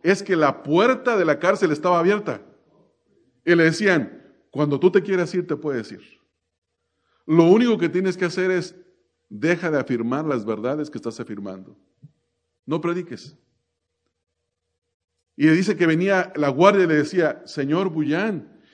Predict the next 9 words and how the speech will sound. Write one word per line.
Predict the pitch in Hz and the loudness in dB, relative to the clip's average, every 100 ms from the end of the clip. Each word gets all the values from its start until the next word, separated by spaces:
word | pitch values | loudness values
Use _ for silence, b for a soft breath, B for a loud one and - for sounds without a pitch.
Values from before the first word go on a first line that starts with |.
| b b | b b
en | 165 175 | 2 4
el | 170 | 4
momento | 160 156 156 208 262 262 233 185 | 4 4 2 2 2 0 2 0
que | 147 | 0
usted | 147 - 185 180 | -2 0 -2 0
quiera, | 214 220 | 2 4
usted | 185 - 165 | 2 0 -2
puede | 202 202 | 0 0
salir. | 175 180 202 269 269 - | 0 -2 -2 -4 -8 -14